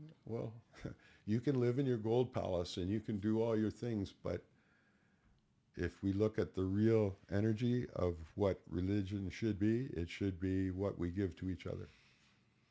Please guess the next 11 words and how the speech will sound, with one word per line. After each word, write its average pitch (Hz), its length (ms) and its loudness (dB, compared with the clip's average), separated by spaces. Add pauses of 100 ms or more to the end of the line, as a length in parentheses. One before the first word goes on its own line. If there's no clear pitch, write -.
(280)
And 80 180 -2
that's 76 300 -6
just - 300 -10 (560)
plain 92 200 0
and 92 140 -4
simply 92 380 -4
love. 98 260 -2 (2000)
If - 180 -8
you - 60 -8
give 104 240 0
it, - 160 -2